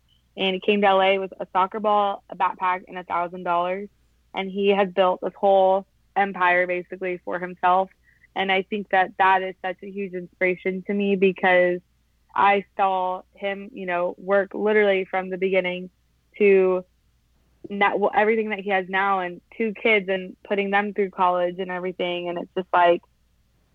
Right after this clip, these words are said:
and he, I don't know, he's always believed in me. He's always been like, anything that I've been passionate about,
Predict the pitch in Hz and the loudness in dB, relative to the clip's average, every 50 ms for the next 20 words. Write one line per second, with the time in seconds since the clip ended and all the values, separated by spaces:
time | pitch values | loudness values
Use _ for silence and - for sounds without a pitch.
0 | - - - 220 220 190 185 - - _ - - 208 220 214 196 190 185 180 190 | -8 -4 0 0 0 0 -2 -4 -8 _ -4 0 0 2 2 4 2 2 2 0
1 | 190 - 254 233 247 247 254 254 240 196 214 202 190 190 196 185 208 202 202 202 | -2 -8 -8 -4 -2 -2 -2 -2 -4 -6 -6 -4 -4 -4 -4 -6 -8 -8 -8 -8
2 | 202 202 190 208 185 196 190 190 196 185 190 190 185 185 180 175 - _ _ _ | -8 -8 -6 -4 -2 0 2 0 0 0 -4 -2 -2 -2 -2 -4 -6 _ _ _
3 | _ _ _ _ - 208 233 254 262 262 269 262 254 240 226 202 202 196 190 190 | _ _ _ _ -2 0 0 0 0 0 0 0 0 0 0 0 -2 -4 -2 0
4 | 180 185 190 - - 220 220 226 220 226 226 226 - - | 0 0 0 -4 -8 -8 -4 0 2 2 4 2 2 -2